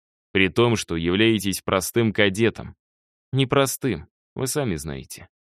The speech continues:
«Как понял, вас смущает именно то, что я продолжаю учиться здесь,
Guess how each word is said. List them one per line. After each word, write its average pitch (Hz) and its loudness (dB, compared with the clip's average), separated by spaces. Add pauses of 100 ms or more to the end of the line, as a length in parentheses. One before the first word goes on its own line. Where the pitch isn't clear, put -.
(420)
«Как - -2
понял, 170 4
вас 127 0
смущает 135 -2
именно 123 2
то, 135 0
что 113 -4
я 98 2
продолжаю 98 0
учиться 113 0
здесь, 95 -2